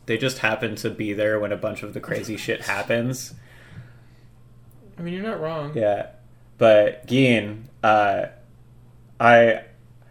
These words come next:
Speaker 1: I'm not against him for just wanting to, like, explore the world and, as he says, have everything.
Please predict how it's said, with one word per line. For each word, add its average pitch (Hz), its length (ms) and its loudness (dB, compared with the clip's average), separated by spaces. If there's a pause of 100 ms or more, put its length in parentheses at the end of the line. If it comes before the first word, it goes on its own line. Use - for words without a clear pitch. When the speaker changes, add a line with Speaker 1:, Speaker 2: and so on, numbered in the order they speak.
(220)
Speaker 1:
I'm 123 120 2
not 151 180 6
against 110 420 2
him 113 200 -2
for 104 220 -6
just 101 260 -6
wanting 101 280 -4
to, - 140 -4
like, 98 260 -4
explore 101 460 -4
the 95 120 -8
world 95 500 -4
and, 92 380 -6
as 95 260 -6
he 101 120 -6
says, 92 360 -8
have 95 380 -4
everything. 98 680 -6